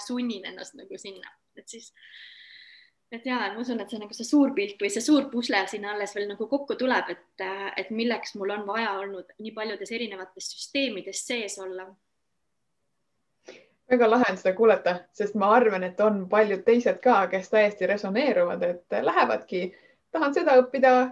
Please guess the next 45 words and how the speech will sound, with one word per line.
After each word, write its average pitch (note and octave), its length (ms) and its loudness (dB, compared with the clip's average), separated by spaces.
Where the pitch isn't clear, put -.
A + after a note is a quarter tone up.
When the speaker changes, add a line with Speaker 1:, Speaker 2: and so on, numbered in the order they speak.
Speaker 2:
jätan F#3 320 -2
pooleli, G#3 380 6
õpin G#3+ 300 -2
midagi F#3 180 0
uut, A#3+ 320 4
on G3 160 -4
ju. G3 60 -6
Ja - 100 -4
kui A3 160 8
palju A#3+ 400 6
on F#3 80 -4
tegelikult A3+ 480 4
seda F3+ 160 -4
süüdistamist, - 640 -4
nagu F#3 220 -6
iseenda A#3+ 560 2
süüdistamist. - 640 -4
Väljaspoolt A3+ 580 2
keegi B3+ 240 6
võib-olla G#3 240 4
ei D#4+ 140 6
ütlegi F#3 260 -2
midagi, F#3 400 -6
aga G#3+ 160 -4
ise G3+ 240 0
mõtled, B3 400 0
et - 160 -8
ma A3 160 0
olen G#3+ 160 4
ju A3+ 80 2
nii A#3+ 160 6
tubli C4 400 4
laps A#3+ 320 4
olnud G3 240 4
terve G3+ 240 6
elu, G#3+ 160 6
et F#3 160 0
kuidas A#3+ 160 4
ma G3 160 2
nüüd G3+ 240 4
jätan F#3 320 2
midagi F#3 400 2
tegemata, G#3 640 0
on G#3 160 -6
ju. F#3+ 100 -10